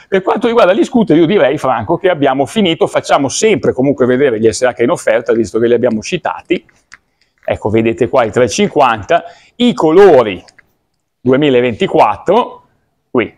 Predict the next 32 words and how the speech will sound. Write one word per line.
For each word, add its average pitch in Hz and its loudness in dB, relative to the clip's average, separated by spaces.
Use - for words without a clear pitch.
sulla 113 -4
vostra 120 -2
sinistra, 180 0
e 190 0
sulla 285 2
destra 160 2
abbiamo 170 2
ancora 131 0
qualche 208 4
bianco 127 0
e 208 2
qualche 156 4
sport 127 2
argento 143 0
opaco 139 0
molto 135 0
molto 139 0
bello, 107 0
e - 0
questi 160 0
sono 151 -2
in 139 0
promozione, 160 0
come 139 0
vi 147 0
dicevo, 135 0
cinque 151 -2
quattro 143 0
novanta, 123 -2
cinque 139 -4
cinque 127 0
novanta 110 -4